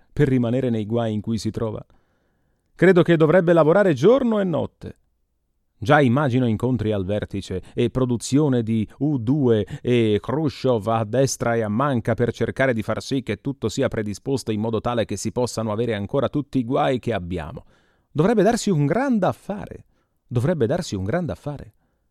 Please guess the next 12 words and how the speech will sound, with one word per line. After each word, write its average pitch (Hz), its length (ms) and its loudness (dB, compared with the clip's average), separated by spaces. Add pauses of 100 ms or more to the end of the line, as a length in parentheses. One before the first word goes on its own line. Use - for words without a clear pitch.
(440)
Quelle 185 200 4
cose 156 380 4
rappresentano 165 720 0
la 135 120 0
volontà 147 400 -2
di 139 160 -2
morire 131 500 -2
della 156 220 -4
terza 175 340 -6
e 147 60 -4
quarta 143 320 -6
dinamica. 139 520 -8